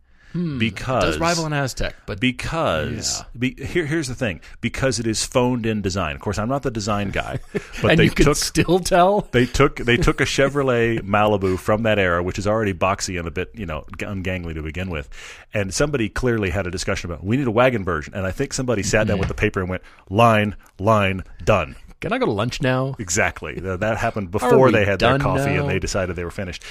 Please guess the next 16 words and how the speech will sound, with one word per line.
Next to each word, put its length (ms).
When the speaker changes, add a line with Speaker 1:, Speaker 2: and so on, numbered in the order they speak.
Speaker 2:
You 100
had 160
that 180
car, 160
many 240
others, 220
but 180
currently, 540
here's 240
the 100
thing 200
where 100
th-, 200
this 220
gets 160
interesting. 320